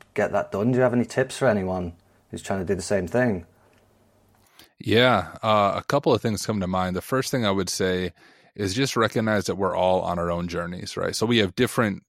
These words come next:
Speaker 2: uh, capacities, different things we can go for.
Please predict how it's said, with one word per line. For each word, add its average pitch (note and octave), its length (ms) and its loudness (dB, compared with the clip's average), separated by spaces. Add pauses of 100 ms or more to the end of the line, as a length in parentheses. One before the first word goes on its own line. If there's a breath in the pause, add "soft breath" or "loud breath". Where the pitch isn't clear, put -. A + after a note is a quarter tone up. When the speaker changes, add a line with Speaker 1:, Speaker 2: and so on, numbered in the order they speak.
Speaker 2:
uh, F2+ 360 -2
capacities, G#2+ 760 0
different G#2 280 -2
things G2+ 180 -2
we G2+ 80 -2
can F#2+ 160 -6
go F#2 220 2
for. F#2 400 0